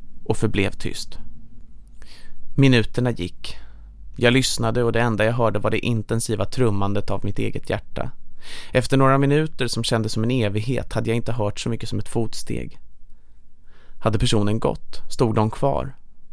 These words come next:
Eftersom jag hade lugnat ner mig lite bestämde jag mig för att så tyst jag kunde tassa fram till dörren och lägga örat mot den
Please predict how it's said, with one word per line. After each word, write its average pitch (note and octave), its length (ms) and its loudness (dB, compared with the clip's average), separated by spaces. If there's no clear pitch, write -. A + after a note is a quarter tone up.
Eftersom B2 360 2
jag C#3 60 6
hade C#3 140 4
lugnat D3 300 4
ner D3 180 2
mig D#3 100 2
lite D#3 260 0
bestämde A2 440 2
jag G#2 40 2
mig G#2+ 120 2
för A#2 120 0
att - 80 -2
så C3 100 0
tyst - 360 -2
jag C#3+ 120 -4
kunde A#2+ 280 -2
tassa - 280 -4
fram B2 340 0
till C#3+ 140 -2
dörren G#2 400 0
och G#2+ 80 -2
lägga G#2+ 260 0
örat A#2+ 420 2
mot A#2 360 0
den B2+ 220 -2